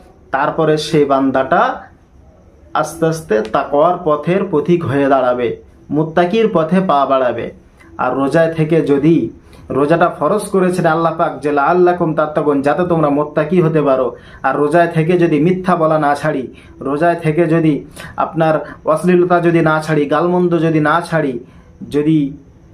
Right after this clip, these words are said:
তাহলে এই রোজা, রোজা কিন্তু মুত্তাকি বানাতে পারে না, এই রোজা মুত্তাকি বানাতে পারে না, তাকওয়াপন্থীদের পথের পথিক বানাতে পারে না। তাকওয়াপন্থীদের পথের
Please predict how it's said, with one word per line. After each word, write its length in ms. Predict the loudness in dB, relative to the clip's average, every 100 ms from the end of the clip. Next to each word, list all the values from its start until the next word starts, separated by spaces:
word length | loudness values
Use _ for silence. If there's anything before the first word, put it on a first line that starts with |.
| -20 -20 -8
তাহলে 600 | -2 0 2 2 0 -4 -14 -20 -20 -16 -2
এই 240 | 2 4
রোজা, 500 | 4 2 4 0 0 -6 -8
রোজা 340 | -6 0 0
কিন্তু 640 | 0 0 0 0 -2 -4 -10 -20 -12
মুত্তাকি 600 | -4 -4 -2 -4 0 0
বানাতে 420 | 0 0 -2 -4
পারে 320 | -2 0 0
না, 260 | 0 -2 -8 -20 -20 -8
এই 140 | -2 0
রোজা 460 | 2 2 2 0 -8 -20 _ -8
মুত্তাকি 560 | -6 -6 -4 -2 0
বানাতে 380 | 2 0 0 -2
পারে 260 | 0 0 2
না, 180 | 0
তাকওয়াপন্থীদের 1000 | 0 -4 -2 0 0 0 -2 -2 0 0 -2 -2
পথের 300 | -4 0 -4 -2
পথিক 380 | -6 -4 -4 -2
বানাতে 340 | -2 -2 -2
পারে 300 | -4 -2 0
না। 200 | -2 -4 -10 -20 -20 -20 -20 -20 -20 -20 -4
তাকওয়াপন্থীদের 960 | -4 2 0 2 -2 -4 -2 -2 -2 -6 -12 -20 _ _
পথের 300 | -2 0 0